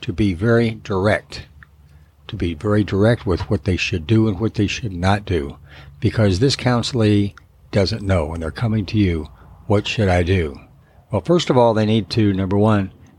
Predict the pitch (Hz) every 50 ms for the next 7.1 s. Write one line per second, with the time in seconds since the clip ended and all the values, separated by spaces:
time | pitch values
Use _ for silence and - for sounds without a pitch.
0 | - - - - _ - - - - 101 95 95 - - - - - - - -
1 | - 104 98 90 87 87 85 - - - 107 87 - 104 107 117 113 98 92 101
2 | - - - - _ _ _ - - _ _ _ _ _ _ - 110 104 107 92
3 | - - - 156 139 120 110 113 110 - _ _ _ _ _ - 110 92 - -
4 | 135 127 120 - 147 113 113 104 - - - 95 87 104 101 95 92 92 82 -
5 | - - _ _ _ - - 123 131 147 131 - 98 85 90 - _ _ _ _
6 | _ _ _ _ _ _ _ _ - _ _ _ - 117 127 151 147 113 101 101
7 | 110 -